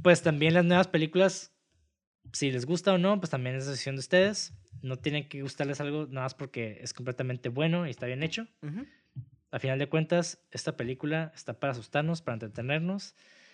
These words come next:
Speaker 1: y ver qué chingados va a hacer Michael Myers con su cuchillito de cocina.
Speaker 2: <laughs> Y otros utensilios que usa ya después,
Speaker 1: Sí.
Speaker 2: ¿no?
Speaker 1: Pero yo sí escojo, güey, de que Michael Myers es como un It, como un payaso eso, güey.
Speaker 2: Ujú.
Speaker 1: Pero de gasolinera,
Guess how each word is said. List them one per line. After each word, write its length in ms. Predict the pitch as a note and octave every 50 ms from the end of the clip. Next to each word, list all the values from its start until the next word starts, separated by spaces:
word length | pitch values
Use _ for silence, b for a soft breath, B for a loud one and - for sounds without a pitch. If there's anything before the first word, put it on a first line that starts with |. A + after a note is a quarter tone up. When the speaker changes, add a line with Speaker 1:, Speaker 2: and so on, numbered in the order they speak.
| b b b b _
Speaker 1:
y 100 | - A#2+
ver 260 | A2+ B2 C3 B2 B2
qué 160 | - C#3 C#3 C3
chingados 340 | - - B2+ B2 B2 B2+ B2+
va 40 | B2
a 20 |
hacer 360 | A#2 - - B2 B2+ B2+ - _
Michael 320 | - A#2 A#2 G#2+ - B2 B2
Myers 320 | B2 A#2+ B2 B2+ B2 -
con 160 | - A#2 G#2+
su 180 | - - A#2+ -
cuchillito 400 | - - - A2+ G#2 G2+ - A#2
de 40 | G#2+
cocina. 280 | - - - G2 F#2 -
Speaker 2:
<laughs> 960 | A#3 E3 - - C#4+ - - C4+ - - - G3+ - - E3 - - D3+ E3 E3
Y 120 | E3 D#3+
otros 260 | D#3 D#3 D3+ D#3+ D#3 E3
utensilios 680 | D#3 - C#3+ C#3 B2+ - - D3+ D3 C#3+ C#3 C3+ -
que 160 | - C#3 C3
usa 240 | B2+ B2 - B2+ B2
ya 140 | B2 A#2+ A#2+
después, 400 | A#2+ A#2 A#2+ A#2 B2 A#2 G#2+ G#2
Speaker 1:
Sí. 80 | A#2 A2
Speaker 2:
¿no? 100 | G#2+ G#2 _ _ _ B B B B B B B B B B B B B _
Speaker 1:
Pero 120 | D#3+ D#3 D3
yo 100 | D#3+ D#3+
sí 100 | - G3+
escojo, 380 | - - - G3+ F#3+ - G#3+
güey, 180 | G#3 G#3 G#3 G3+
de 120 | F#3 D#3+
que 80 | - C#3+
Michael 280 | C3 C3+ C3+ - D#3+
Myers 300 | D#3+ D#3+ E3 E3+ E3+ E3
es 100 | D#3 D3+
como 280 | - - D#3 D3+ C#3 -
un 160 | - C#3 C#3 C#3 -
It, 240 | C#3+ F#3 F#3+ F#3 - - - - _ _ _
como 240 | - C3 B2+ A#2+ A#2+
un 100 | B2 B2
payaso 460 | A#2+ - D3 C#3+ C#3 D3 - - D3
eso, 220 | D#3 E3+ - G3+
güey. 160 | G3+ A3 B3+ C4 A#3+ _
Speaker 2:
Ujú. 260 | D3 C3 C#3+ E3+ B3 D#4 b b b b b b b b b b _ _ _ _ _ _
Speaker 1:
Pero 320 | _ - B2+ B2 A#2+ A#2+ A#2+
de 80 | A#2+
gasolinera, 640 | A#2+ A#2 A2+ - B2 A2 A2+ B2 D3 F#3 A3+ A#3+ -